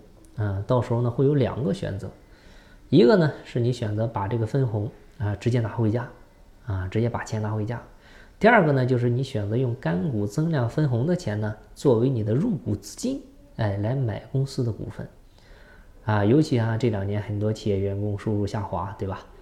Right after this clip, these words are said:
导致团队出资入股这个积极性不够啊。包括今年我们股东力咨询团队也给几家企业按这种方式呢做了股权激励方案，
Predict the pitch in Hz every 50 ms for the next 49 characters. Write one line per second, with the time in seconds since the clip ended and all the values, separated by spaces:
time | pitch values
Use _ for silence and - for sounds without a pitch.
0 | - - - - 101 101 107 107 110 107 - - 110 107 120 120 123 113 - -
1 | - - - - 123 120 123 120 113 117 110 101 98 101 101 107 104 101 - -
2 | 117 117 120 120 123 120 113 117 - - - - - - - - - - - -
3 | - - - - - - - - - - - - 104 101 101 - 131 127 - 139
4 | 120 107 - 151 147 131 113 104 - - 117 104 101 107 110 110 110 110 - -
5 | 117 110 107 117 120 123 120 110 - 131 110 117 113 104 110 110 117 139 131 117
6 | 113 110 113 117 - 107 101 - 110 107 104 - - 104 104 107 110 110 - -
7 | - 123 120 120 131 120 110 104 98 110 120 113 110 - 120 107 101 101 104 -
8 | 147 123 110 101 101 101 - 113 104 104 - 107 107 95 - 113 110 110 107